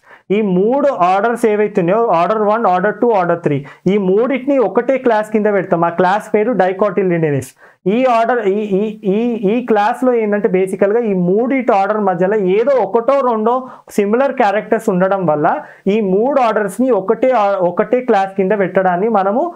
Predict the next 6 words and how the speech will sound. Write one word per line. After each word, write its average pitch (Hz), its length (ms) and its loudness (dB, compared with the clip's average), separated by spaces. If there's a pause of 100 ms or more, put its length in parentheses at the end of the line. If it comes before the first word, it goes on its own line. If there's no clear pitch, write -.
(260)
class 180 340 0
అంటాం 147 260 -2
అనమాట. 131 260 -4 (1300)
ఇక్కడ 208 160 -2 (140)
class 220 320 0
వచ్చేసి 220 260 -2